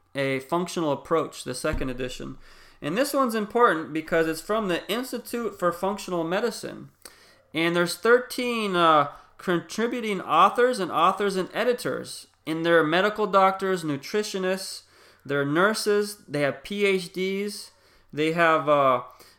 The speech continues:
uh, naturopathic degrees. So all these people, they came together. And how powerful can that be when thirteen different doctors and physicians that are all highly acclaimed come together and put something like this into a book? It's quite,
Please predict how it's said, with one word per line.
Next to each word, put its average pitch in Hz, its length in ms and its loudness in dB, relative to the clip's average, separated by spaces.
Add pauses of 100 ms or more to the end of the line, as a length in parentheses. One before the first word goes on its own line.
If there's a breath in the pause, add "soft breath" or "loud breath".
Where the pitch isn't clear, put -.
(120)
uh, 131 220 2
naturopathic 190 840 0
degrees. 165 540 -2
So - 100 -12
all 240 280 2
these 262 200 -4
people, 202 580 2
they 165 200 4
came 226 320 -6
together. 202 680 0 (460 soft breath)
And 170 140 -6
how 240 200 4
powerful 247 500 6
can 190 160 -4
that 180 220 0
be 214 200 -2
when 170 220 2
thirteen 220 760 -4 (400 soft breath)
different 202 420 0
doctors 208 440 4
and 165 140 -4
physicians 170 580 -2
that 170 120 0
are 180 80 6
all 180 520 2 (100)
highly 220 420 -2
acclaimed 196 420 -4
come 254 180 -2
together 240 380 0
and 170 100 -2
put 233 160 -4
something 131 500 -6 (440 soft breath)
like 160 180 -2
this 180 240 -4
into 156 560 -2
a 139 60 0
book? 147 420 -4 (160)
It's 151 160 -12
quite, 233 380 0